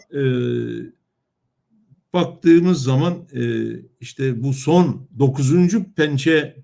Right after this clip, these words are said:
Kilit Harekat Operasyonu, e, on sekiz Nisan iki bin yirmi ikiden bu yana,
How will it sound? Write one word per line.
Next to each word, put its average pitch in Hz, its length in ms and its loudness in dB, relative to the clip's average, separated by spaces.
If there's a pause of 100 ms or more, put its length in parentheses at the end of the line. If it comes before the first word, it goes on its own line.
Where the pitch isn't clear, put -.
Kilit 135 300 -2
Harekat 131 560 -4 (380)
Operasyonu, 120 800 -2 (320)
e, 113 260 -4
on 180 280 0
sekiz 156 420 -6
Nisan 190 320 -2
iki 175 220 -4
bin 156 120 -2
yirmi 156 380 -2
ikiden 147 500 -2 (420)
bu 190 160 2
yana, 180 460 0